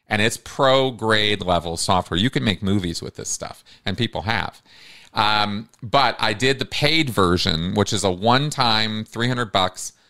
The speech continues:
lifetime. And by the way, DaVinci Resolve is not paying me a dime to say any of this.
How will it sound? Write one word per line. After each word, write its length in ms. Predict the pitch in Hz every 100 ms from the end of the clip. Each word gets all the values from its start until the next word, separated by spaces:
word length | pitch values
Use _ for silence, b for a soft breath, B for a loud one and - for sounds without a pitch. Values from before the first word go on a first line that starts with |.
| b _
lifetime. 640 | 101 117 - - 95 92 87 B
And 140 | B 113
by 140 | 139
the 60 | 127
way, 100 | 104
DaVinci 520 | 101 123 120 113 98
Resolve 320 | 101 92 90
is 80 | 87
not 140 | 92
paying 220 | - 98 87
me 100 | 80
a 60 |
dime 360 | 73 76 78 73
to 60 | 71
say 240 | - 80
any 200 | 71 71
of 80 | 73
this. 240 | 73 -